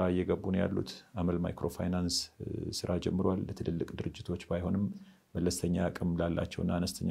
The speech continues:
ስራዎች መጀመር ለሚፈልጉ ሰዎች፣ እ፣ ብድሮች ማቅረብ እየጀመረ ያለበት ሁኔታ ነው ያለው ተመስርቶ። ስለዚህ እነዚህን፣ እ፣ በሙሉ ሙስሊሙ ማህበረሰብ የሚሰጡትንም አገልግሎት፣ እ፣ ተገንዝቦ መጠቀሙ ጥሩ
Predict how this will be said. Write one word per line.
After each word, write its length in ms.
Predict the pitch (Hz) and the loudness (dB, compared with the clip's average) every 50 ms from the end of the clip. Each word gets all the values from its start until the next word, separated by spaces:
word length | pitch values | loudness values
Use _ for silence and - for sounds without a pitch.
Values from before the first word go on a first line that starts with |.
| 85 | 0
ስራዎች 300 | 85 - 87 85 87 - - | 0 -2 -2 -2 -2 -2 -2
መጀመር 360 | 90 85 90 90 90 90 87 87 | 0 0 2 0 0 0 0 -2
ለሚፈልጉ 500 | 87 87 85 87 - - - 87 85 - - | -2 -2 -2 -2 -2 -4 -4 -4 -4 -4 -4
ሰዎች፣ 280 | 95 - 95 90 - - - - _ _ - - - - - - - _ _ _ _ _ | 0 2 2 2 2 2 -4 -8 _ _ -18 -18 -18 -18 -20 -20 -20 _ _ _ _ _
እ፣ 100 | 92 90 87 87 85 85 85 82 82 85 82 82 | 0 2 2 2 2 2 2 2 0 0 -2 -2
ብድሮች 440 | - 92 92 - - 90 87 85 - - | -2 -4 -4 -2 2 2 2 2 2 0
ማቅረብ 360 | 90 87 85 - - 95 90 | 0 0 2 2 0 0 2
እየጀመረ 480 | 90 87 90 82 - 87 87 85 85 87 85 | 2 2 2 2 2 2 2 2 2 2 0
ያለበት 400 | 85 82 82 85 - - - - | 0 0 0 -2 -2 -4 -6 -2
ሁኔታ 220 | - 85 87 - 87 | -2 -2 0 0 0
ነው 120 | 87 85 82 | 0 0 0
ያለው 220 | 82 78 80 82 | -2 -2 -2 -2
ተመስርቶ። 440 | - 85 87 87 - - - - - 165 | 0 0 0 0 0 -2 -2 2 2 2
ስለዚህ 340 | 160 - 123 117 120 151 143 | 2 4 4 4 4 4 2
እነዚህን፣ 420 | 135 123 120 117 110 110 113 117 113 120 117 - - | 4 6 6 6 6 6 6 6 6 4 0 -4 -4
እ፣ 120 | - 87 92 92 90 90 85 80 - - 82 | -2 0 0 0 0 0 0 -2 -2 -2 -2
በሙሉ 320 | - 90 90 90 90 95 117 160 - - - - - - - - - - _ _ - | 0 0 2 2 2 4 2 2 2 -2 -8 -16 -20 -20 -20 -20 -20 -20 _ _ -6
ሙስሊሙ 220 | - - 98 92 92 | -2 0 2 4 6
ማህበረሰብ 540 | 92 92 92 82 95 95 92 - 92 95 87 | 6 6 4 4 4 2 4 4 2 2 2
የሚሰጡትንም 640 | 87 92 92 92 - - - - - 92 90 90 90 | 2 2 2 2 2 -2 -2 -4 -2 -2 0 0 0
አገልግሎት፣ 560 | 87 87 87 87 - 85 85 87 87 82 - - - | 0 0 0 -2 -2 -2 0 0 -2 -2 -4 -8 -8
እ፣ 140 | - - - - - - 82 - - - - 85 - - - - _ _ | -6 -4 -4 -4 -4 -4 -6 -6 -6 -8 -10 -10 -12 -16 -20 -20 _ _
ተገንዝቦ 460 | - 90 87 87 85 80 87 90 104 127 143 - - - - - | -4 -2 0 0 0 0 0 4 6 6 8 6 6 0 -2 0
መጠቀሙ 520 | 98 92 - - - - - - 95 95 113 139 | 0 0 0 0 -2 -2 0 2 2 4 4 2
ጥሩ 180 | 143 - 98 | 2 0 2